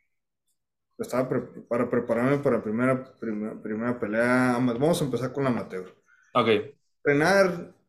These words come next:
Speaker 1: me vieron potencial y dije, "No, este muchacho va a ser bueno", porque ahí me la llevaba, no me sacaban del gimnasio.
Speaker 2: Ujú.
Speaker 1: Todos los días venía y luego ahí estaba preguntando que quería entrenar con los demás porque me gustaba, ¿no?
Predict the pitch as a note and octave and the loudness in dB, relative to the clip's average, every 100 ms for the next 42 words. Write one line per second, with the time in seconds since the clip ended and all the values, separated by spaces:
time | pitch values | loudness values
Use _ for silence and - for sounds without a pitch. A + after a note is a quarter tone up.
0 | _ _ C3 C#3 C3+ C3+ C#3+ E3+ E3+ - | _ _ -2 2 2 6 6 6 2 -2
1 | C3 A#2 A2+ B2 B2 F3 G3 - _ _ | -2 -2 -2 -2 0 0 -4 -16 _ _
2 | _ _ _ _ _ _ _ _ _ _ | _ _ _ _ _ _ _ _ _ _
3 | - - - G#2+ A2 G#2 A#2 - B2+ A#2 | -12 -12 -10 -14 -12 -12 -10 -4 -4 -4
4 | G#2+ A#2+ A#2 B2+ G#2+ C#3+ C3+ - A#2 D3 | -6 -4 -2 -4 -2 -4 -4 -4 -2 0
5 | C#3+ B2 A2 C#3+ D#3+ C3 C#3 C#3+ C3 A#2+ | 2 2 0 0 0 0 0 -2 -2 -2
6 | C#3 C#3 C3 A2 A2+ C3+ D#3 - _ _ | -2 -2 -6 -8 -8 -8 -10 -12 _ _
7 | _ A#2 A#2+ B2 C#3 - _ - F#3 F3+ | _ -4 0 0 -2 -8 _ -2 4 6
8 | D3+ C3 D3+ C#3+ C3+ C3 C#3+ D3+ C#3 A#2+ | 6 6 6 4 2 2 2 4 2 2
9 | C3 D3 D3 A#2 - - - _ - - | 0 4 4 2 -2 -14 -20 _ -18 -14
10 | F#2 - A2+ G#2 F#2+ G2+ A#2 G#2 F#2 F#2 | -12 -8 -8 -8 -10 -10 -10 -10 -12 -10
11 | A2 A#2+ A#2+ G2+ G2+ G2+ B2 G2+ G2+ A2+ | -6 -6 -6 -10 -10 -6 -4 -4 -8 -10
12 | A2+ B2+ B2+ B2+ A#2 - C#3 D3+ D#3 F3+ | -8 -8 -4 -2 -2 -2 -2 0 -4 -8